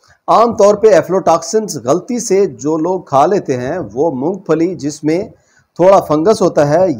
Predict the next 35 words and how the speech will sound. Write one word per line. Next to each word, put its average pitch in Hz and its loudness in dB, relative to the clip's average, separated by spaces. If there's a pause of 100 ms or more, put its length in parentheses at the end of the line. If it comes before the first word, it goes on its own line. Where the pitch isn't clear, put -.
या 135 0 (200)
कॉर्न, 196 0
स्पेशली 165 -4
जो 143 -4
मॉइस्ट 139 -2
ह्यूमिड 156 -4
जगह 139 0
पे 160 0
रखी 143 -6
हो 127 -4 (520)
और 180 4 (100)
फंगस 226 0
कुछ 180 -6
उस 175 -8
पे 196 2
बन 151 -2
चुका 143 -4
होता 107 -6
है। 78 -16 (460)
हाँ, 190 2
फ्रेश 208 0
रोस्टेड 180 -2 (260)
बिल्कुल 156 2
ड्राई 156 2
मूंगफली 156 -4
में 151 -8
या 147 2 (140)
कॉर्न 180 2
में 139 -2
ये 135 -4
नहीं 127 -4
होता, 160 0
वो 165 2
आप 127 2
इस्तेमाल 117 -6